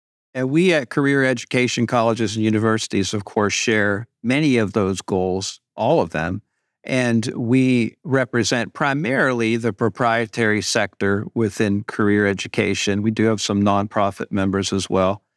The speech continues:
And I, I wanted to ask in particular, you mentioned that your organization is a bipartisan advocacy organization. How do you measure bipartisanship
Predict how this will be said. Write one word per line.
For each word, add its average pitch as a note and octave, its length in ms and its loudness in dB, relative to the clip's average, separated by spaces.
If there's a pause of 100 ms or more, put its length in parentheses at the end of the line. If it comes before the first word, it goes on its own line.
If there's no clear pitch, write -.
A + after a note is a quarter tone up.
(360)
And B2 240 0
I, A2+ 220 0
I C#3 120 0
wanted E3 420 0
to - 200 -4
ask B2 460 -2
in B2+ 240 -2
particular, A#2+ 560 -2
you A#2 160 0
mentioned B2 560 0
that A2 240 0 (400)
your B2+ 200 0
organization A2 720 0
is G#2 200 2
a G2 260 0
bipartisan A#2 1080 0
advocacy G2+ 640 -2
organization. G#2 880 -2 (240)
How D#3+ 300 0
do F#3+ 100 0
you C#3 560 0
measure A#2 640 2
bipartisanship A2 1160 -2